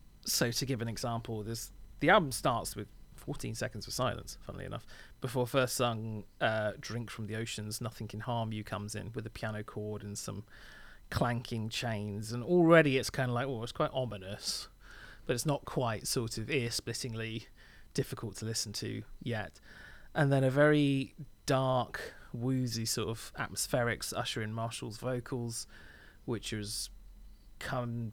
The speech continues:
drift across the rooftops as "I am here,"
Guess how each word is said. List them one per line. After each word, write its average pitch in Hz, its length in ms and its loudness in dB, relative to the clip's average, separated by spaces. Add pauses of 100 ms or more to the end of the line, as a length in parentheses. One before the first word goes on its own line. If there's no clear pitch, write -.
drift 117 440 -4
across - 360 -4
the 113 100 -8
rooftops 117 640 -4
as 104 160 -6 (220)
"I 117 200 2
am 107 140 -2
here," 120 520 0